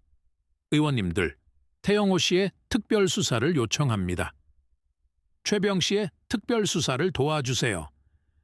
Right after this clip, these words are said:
최병 씨의 특별수사에 도와주세요. 최병 씨의 특별수사에 도와주세요. 도와주세요, 최병 씨. 특별수사에 도와주세요. 특별수사에 도와주세요. 도와주세요. 안녕하세요.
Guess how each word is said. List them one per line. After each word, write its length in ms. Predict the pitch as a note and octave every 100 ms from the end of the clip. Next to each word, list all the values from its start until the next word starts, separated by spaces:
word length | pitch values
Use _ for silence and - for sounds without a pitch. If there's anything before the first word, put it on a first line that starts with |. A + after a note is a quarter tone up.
| _ -
최병 340 | G#3 G#3 A#3
씨의 220 | F#3+ G#3+
특별수사에 760 | G3+ G3+ A#3 G#3 - F3 E3+ F3
도와주세요. 680 | D3 D#3 C#3+ B2 C3+ G#2 E2 - _ _
최병 320 | - F#3+ F3+ D#3+
씨의 220 | F3+ F#3
특별수사에 760 | - - G3 F3 E3+ C#3+ C3+ F#3
도와주세요. 680 | E3 E3 C3 A#2 A#2+ E2+ - _ _
도와주세요, 580 | - E3+ F3 C3+ C#3 G2+ F2+
최병 340 | C#3+ C3+ A#2+
씨. 160 | - F2+ - _ _ _ -
특별수사에 680 | F3 - G3 - E3 F3+ F#3
도와주세요. 680 | C#3 C#3+ B2 A#2+ B2+ F2+ D#2 _ _ _ -
특별수사에 760 | F3+ G#3 F#3 - D#3 E3+ F#3+
도와주세요. 720 | D3+ D3 D#3 A#2+ G2+ G#2+ E2 D2+ _ _ _
도와주세요. 720 | - D#3 E3+ C#3 A2+ A2 F2 D#2 _ _ _ _ _ _
안녕하세요. 760 | C3+ D#3+ E3+ E3 F3 D#3+ E3+